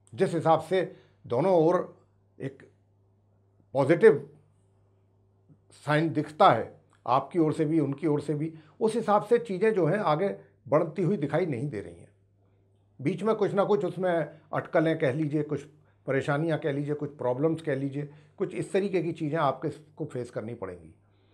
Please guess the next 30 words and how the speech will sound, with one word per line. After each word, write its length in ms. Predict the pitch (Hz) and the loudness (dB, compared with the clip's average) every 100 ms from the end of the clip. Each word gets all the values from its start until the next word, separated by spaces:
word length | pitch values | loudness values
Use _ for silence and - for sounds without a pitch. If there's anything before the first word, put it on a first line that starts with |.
| _ - | _ -6
जिसके 260 | 143 156 151 | -4 0 2
कारण 300 | 156 160 180 | 4 2 2
ये 320 | 165 160 - _ _ _ - | 0 -2 -8 _ _ _ -4
आप 300 | 127 143 - | -4 -4 -6
आगे 240 | 123 123 139 | -6 -4 -4
नहीं 220 | 113 135 | -6 -6
बढ़ 140 | 110 | -6
पाएंगे 340 | 98 107 117 - | -6 -8 -6 -2
या 140 | - | 0
आगे 220 | 147 135 | 2 0
बढ़ने 280 | 160 113 135 | -2 -2 -4
में 100 | 143 | -8
थोड़ी 200 | 107 139 | -8 -10
समस्या 400 | 143 120 101 113 | -10 -12 -10 -10
रहेगी। 340 | 87 82 - _ _ _ _ | -10 -14 -20 _ _ _ _
हालांकि 500 | 170 247 - 117 - _ _ _ _ _ _ _ _ _ - | 4 6 4 0 -10 _ _ _ _ _ _ _ _ _ -12
मैं 140 | 117 | -10
फिर 200 | 131 208 | -2 0
वहीं 240 | 214 151 175 | 2 2 2
पर 140 | 160 | 2
आता 200 | 123 110 | 0 -2
हूँ 120 | 110 101 | -8 -8
दोबारा, 340 | 104 87 - - | -8 -8 -12 -14
जहाँ 180 | 120 123 | -10 -8
से 120 | 151 | -8
मैंने 180 | 117 117 | -8 -6
आरंभ 300 | 104 113 107 | -6 -6 -12
किया 200 | 98 87 | -16 -16
था, 120 | 80 - _ _ _ _ _ _ _ _ | -20 -20 _ _ _ _ _ _ _ _
कि 140 | - | 6